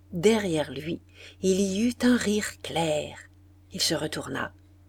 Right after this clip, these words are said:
il resta béant. Marie était là, et elle marchait. Elle avait un visage de gaieté ravie, de santé resplendissante. Jamais il n'avait douté du miracle.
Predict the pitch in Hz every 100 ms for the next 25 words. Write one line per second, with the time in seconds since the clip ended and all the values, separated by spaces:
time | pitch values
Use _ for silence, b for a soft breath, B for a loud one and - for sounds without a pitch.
0 | - 202 185 - - 151 - 131 151 143
1 | - - - - - - - 165 165 151
2 | 156 156 - 151 143 131 - - - -
3 | - 139 147 147 143 143 - - - -
4 | - b b b 135 160 165 170 165 165
5 | 165 165 165 170 165 165 175 175 190 160
6 | 147 175 180 202 - B B B B 175
7 | 180 196 180 202 185 175 226 - - 220
8 | 254 - - - - - - - - -
9 | - - - - - - - 233 233 220
10 | 220 208 196 180 180 175 156 165 180 165
11 | 165 165 - 151 139 -